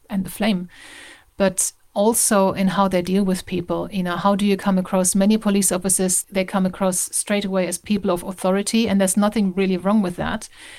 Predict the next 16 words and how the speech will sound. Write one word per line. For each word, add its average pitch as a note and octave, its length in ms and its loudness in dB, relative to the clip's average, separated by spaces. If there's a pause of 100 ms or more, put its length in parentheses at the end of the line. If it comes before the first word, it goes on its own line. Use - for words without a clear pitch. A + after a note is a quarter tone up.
(260)
But F#3+ 380 0 (500)
does G3+ 220 2
that G#3 160 2
encourage G3 720 0
even F#3+ 280 0
victims F3+ 800 -4 (300)
to - 180 -6
really F#3 300 0
disclose F3+ 580 -4
what's E3 160 -8
going E3+ 300 -4
on? D#3+ 200 -8
Does F3+ 260 -4
the F#3+ 100 0
uniform F3+ 760 0
perhaps F3+ 540 -4